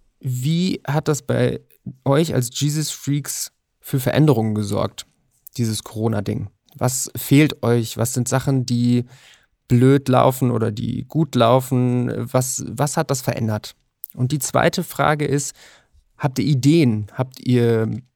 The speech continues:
Sachen, die ihr ausprobiert habt, die gut funktioniert haben? Wie ihr in der Corona-Pandemie mit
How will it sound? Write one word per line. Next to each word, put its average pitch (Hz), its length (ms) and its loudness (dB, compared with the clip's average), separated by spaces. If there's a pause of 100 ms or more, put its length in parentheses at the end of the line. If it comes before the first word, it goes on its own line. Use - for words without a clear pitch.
(120)
Sachen, 117 420 -2
die 123 180 -2
ihr 120 160 0
ausprobiert 107 560 -2
habt, - 300 -8 (520)
die 117 140 -2
gut 156 220 -2
funktioniert 156 500 -2
haben? 110 340 -4 (560)
Wie 123 340 -4
ihr 147 400 2
in 147 140 2
der 147 100 2
Corona-Pandemie 123 1800 0
mit 117 320 -4